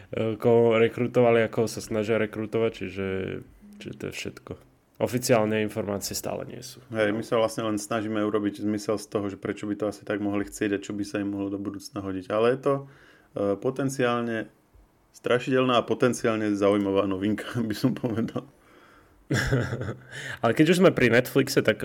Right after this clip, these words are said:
Speaker 1: tak ostaneme tam. O, minulý týždeň, presne,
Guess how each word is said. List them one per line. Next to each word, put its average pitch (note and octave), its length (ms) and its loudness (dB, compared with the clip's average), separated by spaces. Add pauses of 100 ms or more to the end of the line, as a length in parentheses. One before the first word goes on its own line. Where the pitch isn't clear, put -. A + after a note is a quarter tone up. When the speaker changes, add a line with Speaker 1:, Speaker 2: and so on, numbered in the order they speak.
(100)
Speaker 1:
tak A#2+ 160 0
ostaneme B2 460 4
tam. A2 340 0 (800)
O, G#2+ 640 2 (840)
minulý E3 340 6
týždeň, C#3+ 500 6
presne, A#2 640 4